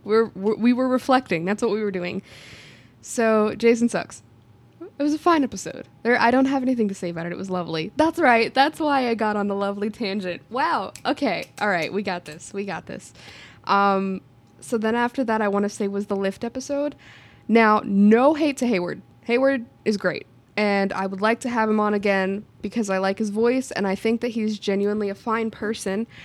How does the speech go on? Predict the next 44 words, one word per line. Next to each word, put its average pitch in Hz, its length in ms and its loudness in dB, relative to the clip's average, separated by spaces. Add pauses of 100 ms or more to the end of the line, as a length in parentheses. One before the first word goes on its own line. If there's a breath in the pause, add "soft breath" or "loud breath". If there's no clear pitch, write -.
(720 loud breath)
But 220 180 0
next 240 260 -2
time 254 160 2
I'll 247 60 2
just 226 180 -4
be 226 80 0
more 202 160 2
prepared 196 540 -6 (240 soft breath)
because 220 220 -2
I 208 100 4
was 202 140 0
not 233 160 2
prepared. 208 560 -8
I 190 80 0
did 196 100 0
not 214 160 0
prepare 214 380 -2
anything. 208 400 0
I 185 60 0
was 196 100 -2
just 202 160 -4
like, 208 140 -2
"Yeah, 415 120 2
we'll 392 120 0
just 269 140 -2
get 233 120 4
on 240 160 2
and 180 80 -10
spit 262 260 -4
bars. 190 360 2
Like, 180 120 -6
we're 240 80 2
just 208 140 -2
gonna 180 120 -6
freestyle 185 480 -2
this 156 120 -10
shit." - 340 -8 (500 loud breath)
And 185 520 2 (1700 soft breath)
the 220 80 2
reason 302 300 6
that 247 140 4
angers 196 420 2
me, 180 320 -4 (340)
I, 226 100 0